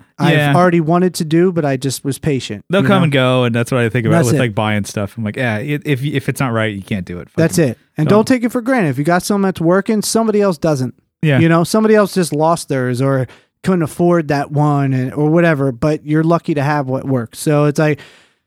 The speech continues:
Speaker 2: you know, we were able to make all of this covid season, I'll call it, this covid year, whatever, work because we had gear that,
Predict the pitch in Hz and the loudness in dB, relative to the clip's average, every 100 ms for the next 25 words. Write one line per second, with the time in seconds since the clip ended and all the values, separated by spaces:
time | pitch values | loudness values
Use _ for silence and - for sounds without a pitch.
0 | _ 175 156 147 135 143 _ _ _ 151 | _ -2 0 0 -2 -6 _ _ _ -2
1 | 156 180 170 151 156 151 143 165 147 139 | 2 2 2 2 0 -2 -2 0 2 0
2 | 131 - _ _ - 156 160 - 156 165 | -2 -8 _ _ -2 0 0 -2 0 2
3 | 180 180 143 151 160 - - - _ _ | 4 2 -2 0 0 -2 -10 -14 _ _
4 | _ - 175 165 151 139 - 160 143 151 | _ -2 2 2 0 -4 -2 -2 -2 -2
5 | 147 135 - 143 151 156 135 - 160 151 | -2 -4 -2 -2 -2 -4 -8 -4 -2 0
6 | 147 135 143 147 151 151 - _ _ - | -2 -2 0 2 2 0 -6 _ _ -4
7 | 156 156 147 147 131 147 208 165 - - | 0 0 0 -2 -2 0 0 -2 -10 -6
8 | 139 143 135 - 139 139 139 131 131 165 | -4 -2 -4 -4 -2 -2 -4 -4 0 2
9 | 147 143 127 127 135 | 2 -2 -2 -4 -4